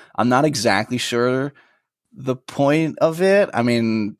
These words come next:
I guess maybe, like, the two of them make a good team and that they tag team it, or that, like, he's a,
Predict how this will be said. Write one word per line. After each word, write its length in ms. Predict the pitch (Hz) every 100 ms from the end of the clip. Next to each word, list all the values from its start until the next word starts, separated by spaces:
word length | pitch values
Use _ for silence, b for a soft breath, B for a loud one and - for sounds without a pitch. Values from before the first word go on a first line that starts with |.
| -
I 80 | 110
guess 380 | 113 - - -
maybe, 220 | 104 117
like, 220 | 110 110
the 80 | 104
two 180 | 104 110
of 60 | 107
them 180 | 107
make 160 | 107 101
a 80 | 107
good 400 | - 92 95 -
team 320 | 127 139 165
and 100 | 131
that 120 | 101
they 120 | 87
tag 340 | 85 131 135 -
team 220 | 147 139
it, 200 | 139 127
or 260 | 104 92 90
that, 300 | 95 85 - _ B B B B B B -
like, 120 | 104
he's 260 | - 156
a, 40 | 123